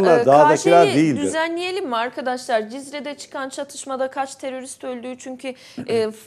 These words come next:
Speaker 2: ç-, e, çelişkili <coughs> ifadeler var. Altmış, otuz vesaire deniyor. Cizre'de büyük bir operasyon olduğunu anlıyoruz.
Speaker 1: Tabii, tabii.
Speaker 2: Net olan bu.
Speaker 1: Operasyon
Speaker 2: Bunu
Speaker 1: yapıldı,
Speaker 2: yazalım.
Speaker 1: bitti.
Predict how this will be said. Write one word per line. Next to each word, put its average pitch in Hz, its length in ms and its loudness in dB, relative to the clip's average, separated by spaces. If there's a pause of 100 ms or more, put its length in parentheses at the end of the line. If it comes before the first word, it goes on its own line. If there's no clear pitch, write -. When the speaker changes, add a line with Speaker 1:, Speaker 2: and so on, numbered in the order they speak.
Speaker 2:
ç-, - 220 -8
e, 214 200 -2
çelişkili 269 540 -2
<coughs> 269 60 -6
ifadeler 247 560 0
var. 196 180 0
Altmış, 220 540 -4
otuz 220 440 -10
vesaire 226 640 -4
deniyor. 226 340 -6 (320)
Cizre'de 269 520 -4
büyük 302 220 -8
bir 254 80 -6
operasyon 240 560 0
olduğunu 208 440 -4
anlıyoruz. 226 420 0
Speaker 1:
Tabii, 147 180 4
tabii. - 100 2
Speaker 2:
Net 147 80 2
olan 233 80 2
bu. 160 180 4
Speaker 1:
Operasyon 151 240 2
Speaker 2:
Bunu - 80 0
Speaker 1:
yapıldı, 269 140 4
Speaker 2:
yazalım. 202 340 4
Speaker 1:
bitti. - 320 -4